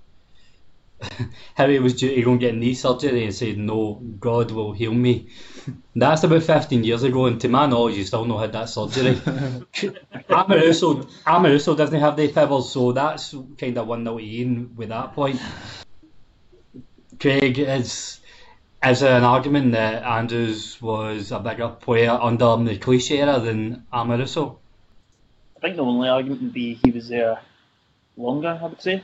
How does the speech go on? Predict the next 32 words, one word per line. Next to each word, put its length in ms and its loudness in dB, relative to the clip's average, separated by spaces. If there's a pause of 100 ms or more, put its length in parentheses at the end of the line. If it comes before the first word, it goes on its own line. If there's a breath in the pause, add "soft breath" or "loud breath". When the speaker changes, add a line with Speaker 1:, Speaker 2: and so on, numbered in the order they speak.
Speaker 2:
Was 120 -6
it 80 -4 (960)
McLeish 320 -4
would 80 -4
have 140 -2
had 100 -14
two 180 -2
seasons 460 -6
with 120 -12
Andrews 420 -2
and 100 -2
he 40 0
only 140 0
had 80 0
a 60 0
year 180 2
and 100 0
a 40 -2
half 240 -4
with 80 -10
Amoruso. 520 -2 (460 soft breath)
But 140 -2
Amoruso 340 0
still 260 -4
won 300 -2 (1400)
a 80 -8
double, 320 0
then 160 -2
a 40 -6
treble 500 -2
under 220 0
McLeish. 500 -2